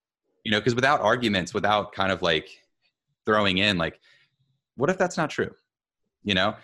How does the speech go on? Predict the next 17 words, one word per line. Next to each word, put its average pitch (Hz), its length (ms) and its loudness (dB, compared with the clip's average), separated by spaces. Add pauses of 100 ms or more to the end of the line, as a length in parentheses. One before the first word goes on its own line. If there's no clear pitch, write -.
(320)
or 104 260 4
kind 120 200 -2
of 113 60 -2
combating 92 540 0
some 90 200 -6
of, 82 100 -2
like, 82 260 0 (100)
some 101 240 -4
things 90 240 -2
that 82 100 -2
have 95 260 -2
been 85 120 -4
proven 85 680 -2
that 85 140 0
have 82 180 -8
since - 420 -4
been 85 300 -4